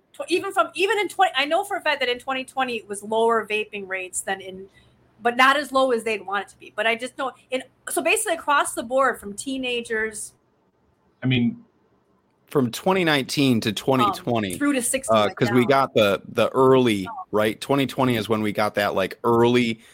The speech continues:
Speaker 3: National Youth Tobacco Survey data. We were
Speaker 1: Right.
Speaker 3: in the pandemic. We didn't, we didn't know whether this, you know, it came out before, uh,
Speaker 2: Yeah.
Speaker 3: kinda
Speaker 2: It
Speaker 3: covid started, and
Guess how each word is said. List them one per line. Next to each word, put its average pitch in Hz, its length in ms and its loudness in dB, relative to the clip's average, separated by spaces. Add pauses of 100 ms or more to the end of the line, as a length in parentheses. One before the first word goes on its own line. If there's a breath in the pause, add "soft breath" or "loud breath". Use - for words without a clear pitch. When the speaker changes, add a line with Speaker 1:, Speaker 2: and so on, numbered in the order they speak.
(140)
Speaker 3:
National 110 420 0
Youth 104 260 2
Tobacco 101 420 0
Survey 101 440 2
data. 101 420 0
We 95 140 0
were 92 140 0
Speaker 1:
Right. - 160 -4
Speaker 3:
in 139 200 4
the 131 100 6
pandemic. 107 840 0 (340 soft breath)
We 107 120 -4
didn't, 127 320 4 (280 soft breath)
we 123 120 2
didn't 147 240 4
know 135 200 6
whether 127 280 6
this, 117 280 0
you 120 140 -2
know, 110 120 2
it 110 120 -2
came 147 240 0
out 131 180 2
before, 131 760 4 (340 soft breath)
uh, 107 240 2
Speaker 2:
Yeah. 104 240 0 (140)
Speaker 3:
kinda 120 140 0
Speaker 2:
It 113 60 -4
Speaker 3:
covid 131 420 4
started, 120 760 4
and 101 160 -6